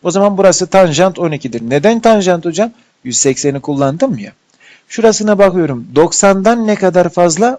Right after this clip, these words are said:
On iki. Doksanı kullandığım için bura ne olacak? Hemen değişecek. Kotanjant on iki olacak. Yedi yüz doksan sekiz. Bak ben biliyorum ki, e, yedi yüz yirmi derece nedir arkadaşlar? Üç yüz altmışın katı. Yedi yüz yirmiyi çıkartırsam buradan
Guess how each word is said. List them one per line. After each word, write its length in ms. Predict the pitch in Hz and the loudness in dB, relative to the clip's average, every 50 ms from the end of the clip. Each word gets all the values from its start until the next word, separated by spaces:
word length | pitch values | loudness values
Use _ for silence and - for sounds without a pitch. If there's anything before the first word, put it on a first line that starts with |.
| - - | -6 -4
On 160 | 175 170 156 | -4 -2 -2
iki. 280 | 131 117 - 113 107 - _ _ _ _ _ - | -4 -6 -8 -14 -16 -16 _ _ _ _ _ -2
Doksanı 400 | 143 160 156 - - 185 190 202 | -2 -2 0 0 -2 -2 -2 -2
kullandığım 580 | 196 - 202 196 196 190 185 185 180 190 185 180 | -4 -4 0 2 2 2 2 0 -2 -4 -4 -6
için 240 | 170 - 196 165 160 | -8 -8 -8 -4 0
bura 160 | 185 180 185 | 2 2 2
ne 120 | 196 208 | 2 2
olacak? 440 | 208 190 165 151 131 170 214 254 - _ _ _ _ | 0 0 0 0 2 2 2 2 0 _ _ _ _
Hemen 360 | _ 151 139 143 175 190 175 147 | _ -4 -2 0 0 0 2 2
değişecek. 540 | 143 143 139 135 151 143 120 120 113 - | 2 2 2 0 -2 -4 -4 -4 -6 -6
Kotanjant 680 | _ - 139 - - 170 190 196 180 147 135 127 117 107 - _ | _ -8 -8 0 2 4 4 4 2 0 -2 -4 -6 -6 -10 _
on 120 | - 120 | -16 -16
iki 220 | 113 110 - - 92 | -16 -16 -14 -14 -14
olacak. 260 | 80 76 - - - _ _ _ _ _ _ _ - _ _ _ _ _ _ _ _ _ | -14 -16 -18 -20 -20 _ _ _ _ _ _ _ -20 _ _ _ _ _ _ _ _ _
Yedi 220 | 139 135 135 135 185 | -4 -2 0 0 0
yüz 160 | 208 190 170 | 0 2 2
doksan 380 | 208 202 202 - 208 208 208 | 2 2 2 0 0 0 2
sekiz. 440 | 196 - - 202 185 - 123 - - - _ _ _ _ _ - | 0 0 -2 -2 -2 -4 -8 -10 -10 -14 _ _ _ _ _ -2
Bak 160 | 143 143 - - | -2 -2 -2 -6
ben 320 | - - 147 147 151 147 | -2 0 0 0 2 0
biliyorum 380 | 143 147 185 214 247 254 226 175 | 0 2 2 2 2 2 -2 -4
ki, 280 | - - 190 202 214 - | -2 -2 -2 -2 -2 -4
e, 100 | - - 147 139 139 135 135 135 135 131 131 | -4 0 0 2 2 2 2 2 2 0 0
yedi 340 | 127 127 143 196 202 165 190 | -2 0 0 0 0 0 -2
yüz 280 | 196 180 156 135 120 143 | -2 -2 -2 -4 -2 0
yirmi 340 | 190 202 196 202 202 175 | 0 0 0 0 -2 0
derece 400 | 147 139 127 127 120 135 202 247 269 _ _ _ _ _ - | 0 2 2 2 2 2 0 0 0 _ _ _ _ _ -4
nedir 240 | 180 214 190 185 170 | -4 -2 0 2 2
arkadaşlar? 580 | 156 143 131 - 135 127 131 131 - 262 269 | 2 2 2 -2 -4 -4 -4 -4 -6 -6 -6
Üç 180 | 208 170 - - | -6 -8 -8 -6
yüz 100 | 170 160 | -2 0
altmışın 420 | 156 147 156 156 156 - 226 220 | 0 0 -2 -6 -10 -10 -10 -6
katı. 300 | 214 - 147 - - 127 - _ _ _ _ _ _ _ - | -4 -4 -4 -4 -6 -12 -18 _ _ _ _ _ _ _ -4
Yedi 200 | 147 160 156 185 | -2 -2 0 0
yüz 200 | 185 180 160 175 | -2 0 2 0
yirmiyi 340 | 190 175 196 214 214 202 | 0 0 0 -2 -2 -4
çıkartırsam 840 | - - 185 - 185 185 180 175 - 226 226 - 208 185 165 143 127 | -4 -6 -2 2 2 2 2 2 0 -4 -2 0 0 0 0 -2 -4
buradan 320 | 127 117 110 143 180 240 | -6 -4 -4 -4 -4 -4